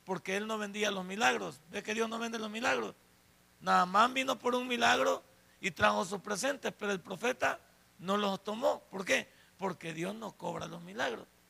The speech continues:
Pero este estaba bien bravo y aquí ya se ve enojando, ya tiene, tiene su tamalada, como algunos de nosotros. Y dice, digo entre sí,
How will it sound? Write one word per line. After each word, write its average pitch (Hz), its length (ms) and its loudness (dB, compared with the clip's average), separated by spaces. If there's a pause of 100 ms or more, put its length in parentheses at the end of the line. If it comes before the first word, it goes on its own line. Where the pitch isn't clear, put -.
(260)
Pero 196 160 4
este 277 200 4
estaba 277 280 6
bien 262 180 -2
bravo - 400 6 (380)
y 185 100 -2
aquí 196 280 2
ya 220 100 6
se 202 100 -2
ve 214 120 0
enojando, 214 440 0
ya 202 240 2
tiene, 208 360 -4 (340)
tiene 214 260 4
su 185 140 -2
tamalada, 185 680 4
como 170 160 -6
algunos 202 280 0
de 185 100 -4
nosotros. 175 420 0 (580)
Y 165 120 0
dice, 202 340 2 (380)
digo 240 260 6
entre 214 220 2
sí, 233 360 0